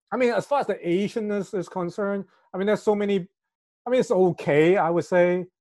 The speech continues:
I mean, I could pick on it in many different ways as a quote-unquote Asian. I don't even like the term Asian, but we'll talk about it in a minute. But going back to the movie, I would, I mean, my main gripe is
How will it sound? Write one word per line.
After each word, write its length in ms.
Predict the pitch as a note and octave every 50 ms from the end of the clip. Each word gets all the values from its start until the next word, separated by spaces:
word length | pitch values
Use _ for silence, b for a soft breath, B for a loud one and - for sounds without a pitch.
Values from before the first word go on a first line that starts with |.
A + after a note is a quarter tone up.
| _ _ _ _ _ -
I 40 | D#3+
mean, 120 | F#3 F#3
I 40 | F3+
could 200 | - F3+ - _
pick 200 | - G3 G3 G#3+
on 180 | F#3 D#3+ D#3+ D#3+
it 180 | E3+ G3 G#3 G#3+ - - - _ _ _ _ _ -
in 160 | D#3+ D3+ C#3+
many 180 | D3 D#3 E3+ E3
different 420 | D3+ E3+ D#3 - F3+ D#3+ D3+ C3+
ways 500 | B2+ C3 C3+ D3 D#3 E3 E3+ E3 - _ _ _ _ _ _ - D3
as 100 | C3+ C#3+
a 60 | D#3+
quote-unquote 640 | D#3 - G3 F3+ F#3 D#3+ D#3 C#3 - F#3+ F3 F#3 G3+
Asian. 560 | - D3+ D3+ D3+ E3 D3+ - F3+ E3+ E3+ F3 A3
I 60 | D#3 F3
don't 100 | B3 A#3+
even 220 | G3+ A3 G3 C#3+
like 200 | B2+ C3+ D3+ C#3+
the 200 | - D3+ D3 E3 - _ _ _
term 220 | - D#3+ D3+ F3+
Asian, 560 | E3 C#3 C#3 C#3+ C#3+ - E3+ D3+ D#3 D#3+ D3 _ _ -
but 140 | D3+ C#3+ D#3
we'll 120 | D#3 E3+
talk 240 | D3 D#3+ D#3 C#3+ C#3+
about 280 | C3+ D3 D3 C#3+ D3+ D3+
it 200 | D3+ E3 D#3+ - _ _ - - _ _ _ _ _ _ _ _ -
in 140 | D3+ D3 C#3
a 20 |
minute. 400 | C#3 D3+ E3 E3 E3 E3 E3+ F3 - _ _ -
But 120 | F3 D#3+
going 220 | - G#3+ G#3 A3+ G3+
back 180 | G3+ G3 F3+
to 60 | - F#3+
the 80 | E3+
movie, 540 | D#3+ E3 F3 F3+ F#3 F#3 F#3+ F#3+ G3 G3 F#3 _ _ _ _ _ _ _ _ _ _ _ _ _ _ _ _ -
I 120 | D3+ G#3
would, 220 | B3 A#3 G#3+ G#3+ F#3 _ _ _ _ _ _ _ -
I 60 | F3+ A3+
mean, 140 | A#3+ A3+
my 120 | G#3+ F#3 F3+
main 400 | E3 F#3 G3 A3 G#3+ G#3+ G#3 E3+
gripe 560 | - C#3+ D#3 D#3+ E3+ F3 D#3+ D#3 D3+ D3+ - -
is 420 | D#3 D3 D3+ D3 D3 C3+ - -